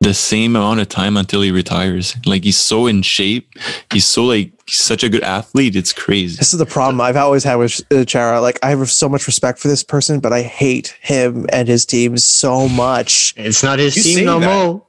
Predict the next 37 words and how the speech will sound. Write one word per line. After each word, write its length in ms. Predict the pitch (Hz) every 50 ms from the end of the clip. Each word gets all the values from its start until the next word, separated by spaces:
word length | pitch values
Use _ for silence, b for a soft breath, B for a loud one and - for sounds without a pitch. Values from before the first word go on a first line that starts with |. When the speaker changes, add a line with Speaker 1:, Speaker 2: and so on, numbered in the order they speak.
| _ -
Speaker 2:
I 100 | 156 156
know, 320 | 156 170 185 190 185 160 139
Speaker 1:
No. 60 | 104
Speaker 2:
but 60 | 151 160
Speaker 4:
You 40 | 165
Speaker 2:
I'm, 80 | 170
Speaker 4:
say 120 | 170 - -
Speaker 2:
now 160 | 180 185 202
I 60 | 208
have 80 | 208 208
Speaker 4:
that. 40 | 202
Speaker 2:
to 40 | 202
hate 140 | 208 208 208
the 80 | 190
Capitals. 640 | - 202 196 254 277 185 151 123 117 113 - - - - _ _ _ _ -
So 120 | - -
Speaker 3:
Yeah, 60 | 101
Speaker 2:
I 80 | 95 87
Speaker 3:
but, 40 | 92
Speaker 2:
guess 200 | 92 - - 208
Speaker 4:
You 80 | - 196
Speaker 3:
like, 80 | -
Speaker 4:
say 140 | - 262 277
that. 120 | 214 139
Speaker 3:
I, 220 | - 190 214 220 -
you 260 | - 175 170 180 196
can, 400 | 185 - 254 285 269 202 - - - - -
like, 320 | 190 160 160 156 156 - _
I, 180 | - 170 185 -
this 340 | - 170 170 180 196 196 -
is 140 | 240 226 190
the 140 | 170 170 156
way 180 | 151 147 143
I 140 | 139 139 139
view 240 | 131 131 123 113 104
it. 120 | 101 95
Like, 280 | 95 107 110 110 98 -